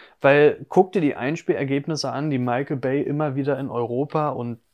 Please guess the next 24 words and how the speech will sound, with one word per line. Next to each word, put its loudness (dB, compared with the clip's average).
mittlerweile -4
ja -6
auch -10
Asien -4
abräumt. -6
Also 0
irgendwie 4
in -2
Amerika 2
kommt -2
der 2
Transformers 0
ja 2
nicht 0
mehr 2
so 0
gut 2
an -2
wie -4
die -4
ersten -6
zwei, -6
drei -2
Filme. -6